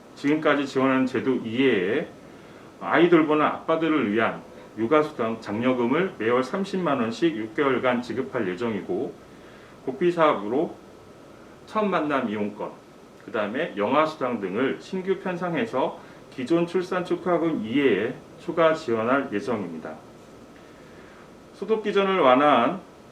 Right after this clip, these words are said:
가정 방문 산후조리 서비스도 지속적으로 지원 확대해 나가도록 하겠습니다. 세종시 보건복지국은 지금까지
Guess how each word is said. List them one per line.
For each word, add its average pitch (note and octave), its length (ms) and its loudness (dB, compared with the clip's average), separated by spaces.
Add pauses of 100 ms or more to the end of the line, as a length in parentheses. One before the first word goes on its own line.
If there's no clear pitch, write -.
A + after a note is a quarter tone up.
(500)
가정 D#3+ 300 0
방문 C#3 320 0
산후조리 C#3 800 -2
서비스도 D#3 800 -4 (280)
지속적으로 C3 840 -4
지원 B2 320 -2
확대해 D#3 680 -4 (140)
나가도록 G#2+ 560 -4
하겠습니다. E2+ 540 -10 (1900)
세종시 G3 640 0
보건복지국은 C3+ 1040 -4 (240)
지금까지 C3 760 -4